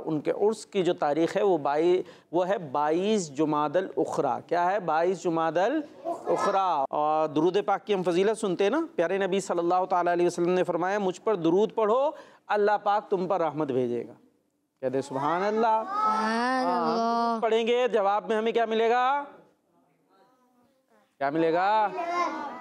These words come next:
Speaker 1: प्यारे नबी ने जो फरमाया वो तवज्जो रखिएगा, दुरूद पढ़ो, तुम पर अल्लाह पाक क्या भेजेगा? रहमत। तो दुरूद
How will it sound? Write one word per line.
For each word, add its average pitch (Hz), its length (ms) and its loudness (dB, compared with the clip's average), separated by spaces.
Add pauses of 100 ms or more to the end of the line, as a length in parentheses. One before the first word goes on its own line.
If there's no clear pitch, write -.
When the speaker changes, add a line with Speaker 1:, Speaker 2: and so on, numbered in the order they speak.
(1300)
Speaker 1:
प्यारे 175 260 0
नबी 196 260 2
ने 202 120 0
जो 185 100 4
फरमाया 160 460 -2
वो 165 160 2
तवज्जो 139 420 0
रखिएगा, 127 400 -2 (280)
दुरूद 160 360 2
पढ़ो, 220 320 2
तुम 185 240 -2
पर 185 160 -2
अल्लाह 185 280 2
पाक 190 220 -2
क्या 190 140 2
भेजेगा? 202 580 4 (840)
रहमत। 208 760 -2
तो 160 80 2
दुरूद 180 360 2